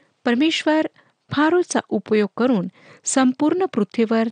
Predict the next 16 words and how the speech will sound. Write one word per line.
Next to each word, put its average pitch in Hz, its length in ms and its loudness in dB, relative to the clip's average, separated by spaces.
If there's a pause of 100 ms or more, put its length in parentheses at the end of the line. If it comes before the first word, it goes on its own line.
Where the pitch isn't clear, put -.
त्याच्या 190 300 -2
सामर्थ्याचे 254 760 -2
प्रदर्शन 196 580 -4
करणार 190 360 -6
आहे. 190 260 -6 (1040)
स्तोत्रसंहिता 208 760 -2 (680)
शहात्तर 311 580 0 (120)
अध्याय 190 440 -2 (560)
आणि 277 180 -2
दहावं 254 480 -4
वचन 208 260 -4
आम्हाला 196 280 -4
सांगतं 214 500 -4 (680)
की 214 280 2 (680)
मनुष्याचा 302 640 0 (160)
क्रोध 196 380 2